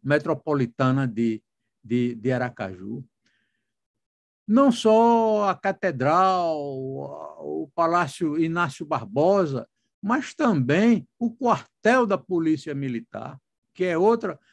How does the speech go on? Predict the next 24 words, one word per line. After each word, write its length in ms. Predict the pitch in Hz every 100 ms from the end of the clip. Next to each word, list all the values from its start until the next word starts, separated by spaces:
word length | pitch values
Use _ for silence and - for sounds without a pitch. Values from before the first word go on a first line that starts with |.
| _
representatividade 1800 | 113 208 - 202 175 190 190 190 185 - 208 208 135 120 143 190 156 117 _ _ -
da 200 | 147 165
vida, 520 | 131 151 147 147 135 _ _ -
da 160 | 139
vida 280 | 131 156 156
sergipana, 720 | 139 156 135 143 - 127 147
da 140 | 147 151
vida 300 | 147 214 233
institucional 1200 | 226 - 240 233 254 240 226 175 131 143 165 151 _ _ _
sergipana, 800 | - 180 165 165 139 127 135 151
também 640 | 208 196 139 151 170 170
está 580 | 190 190 - 127 135 - _ _ _ _
com 340 | 143 147 156 - -
as 140 | 147 139
suas 320 | 196 202 -
portas 500 | - 180 139 170 -
fechadas 560 | 180 143 156 170 190 - _ _
há 200 | 190 220
muitos 680 | 202 180 208 233 254 220 131
anos 520 | 147 180 185 117 - _ _ _
e 140 | 208 226
sem 320 | - 196 208
nenhuma 560 | 202 208 196 226 226 220
notícia 840 | 233 233 - 202 226 - 131